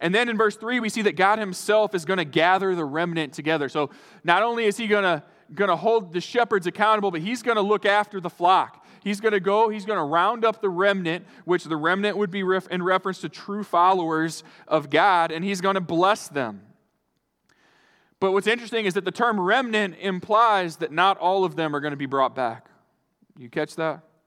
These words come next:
Remnant implies that it's gonna be some scattered from here and here and here that I'm gonna be grabbing, but it's not gonna be everyone, because some,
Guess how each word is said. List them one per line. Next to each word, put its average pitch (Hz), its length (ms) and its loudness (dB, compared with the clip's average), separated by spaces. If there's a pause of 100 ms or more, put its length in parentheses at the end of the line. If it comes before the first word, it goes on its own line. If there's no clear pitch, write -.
(520)
Remnant 214 420 0
implies 196 380 0
that 185 100 -2
it's 185 160 -4
gonna 190 160 -4
be 190 320 -4
some 196 240 -6
scattered 196 420 0
from 175 160 -8
here 190 360 -2
and 175 120 -6
here 190 280 0
and 160 160 -8
here 196 260 -2
that 175 100 -2
I'm 175 120 -4
gonna 165 160 -6
be 156 100 -4
grabbing, 165 320 2
but 147 100 -4
it's - 140 -10
not 160 180 2
gonna 165 140 -8
be 156 220 -4 (400)
everyone, 165 500 2
because 156 300 -2
some, 208 560 0